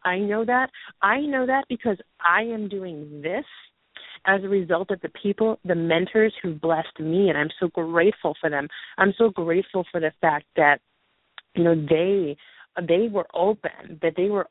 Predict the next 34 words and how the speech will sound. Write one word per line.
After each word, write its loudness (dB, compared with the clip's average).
open 2
to -8
using -6
their 0
gifts -6
and -10
their -4
talents -2
'cause -14
they -2
changed -2
my -4
life. -2
And 4
you 4
know 6
what 2
I 4
actually -2
know 2
from -2
them, -2
from -2
their -2
mentorship, 0
that -2
they 4
actually 0
did -4
what -4
they -2
did -4
because -2
of -4